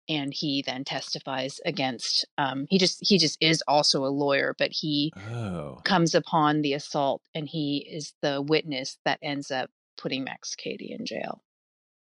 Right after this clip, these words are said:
Speaker 2: Wow.
Speaker 1: So it's
Speaker 2: Okay.
Speaker 1: still,
Speaker 2: That's
Speaker 1: it's
Speaker 2: a
Speaker 1: still a
Speaker 2: big
Speaker 1: ra-, a rape
Speaker 2: difference.
Speaker 1: situation, and there's another rape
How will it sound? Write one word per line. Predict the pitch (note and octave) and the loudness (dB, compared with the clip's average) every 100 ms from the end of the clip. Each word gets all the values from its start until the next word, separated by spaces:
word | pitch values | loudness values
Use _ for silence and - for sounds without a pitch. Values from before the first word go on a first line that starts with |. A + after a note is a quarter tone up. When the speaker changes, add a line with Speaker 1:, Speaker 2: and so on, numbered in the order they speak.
| _ _ _ _ | _ _ _ _
Speaker 2:
Wow. | F#2+ G#2 G2+ | 2 6 8
Speaker 1:
So | - E3+ | 8 8
it's | E3+ | 6
Speaker 2:
Okay. | |
Speaker 1:
still, | - G#3+ F#3+ - | 6 8 8 6
Speaker 2:
That's | G#2+ - | 4 6
Speaker 1:
it's | |
Speaker 2:
a | A#2 | 6
Speaker 1:
still | G3 F#3+ F#3 | 8 10 10
a | - E3 | 8 6
Speaker 2:
big | E3 E3+ G3 | 6 6 6
Speaker 1:
ra-, | F3 | 4
a | |
rape | E3 F3+ F#3+ | 6 4 2
Speaker 2:
difference. | |
Speaker 1:
situation, | - G#3+ - A#3 A3 A3+ C4 B3+ C4 | 2 2 4 4 2 0 -2 0 -2
and | - F3 D#3+ | -2 -4 -2
there's | D#3 D#3 | -4 -6
another | D#3+ D3+ D#3 D#3 D3+ | -8 -6 -6 -8 -6
rape | C#3+ D3 | -6 -6